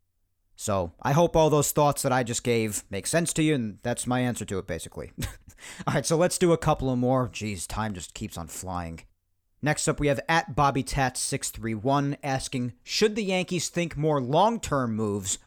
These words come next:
rather than trade for rentals?" Well, again, that depends on where they are by the deadline, because I assume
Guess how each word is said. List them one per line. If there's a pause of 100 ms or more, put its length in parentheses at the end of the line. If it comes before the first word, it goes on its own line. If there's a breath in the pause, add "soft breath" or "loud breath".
rather
than
trade
for
rentals?" (920 soft breath)
Well,
again,
that
depends
on
where
they
are
by
the
deadline,
because
I
assume